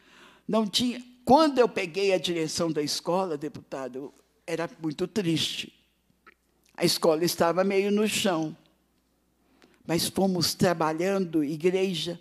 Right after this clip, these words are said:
sociedade, família, escola, e a coisa foi criando asas, foi criando família, e viramos família.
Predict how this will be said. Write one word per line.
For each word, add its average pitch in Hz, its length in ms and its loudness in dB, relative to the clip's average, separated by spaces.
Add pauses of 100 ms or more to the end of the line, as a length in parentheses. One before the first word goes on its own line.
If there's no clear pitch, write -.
sociedade, 165 960 -4
família, 160 880 -4 (480)
escola, 160 680 -4 (640)
e - 60 -6
a 151 80 -2
coisa 156 380 -4
foi 147 420 -6 (380)
criando 165 640 -2
asas, 143 840 -6 (640)
foi 196 180 6
criando 185 680 -2 (220)
família, 160 840 -2 (460)
e 233 100 4
viramos 226 840 4
família. 160 680 -4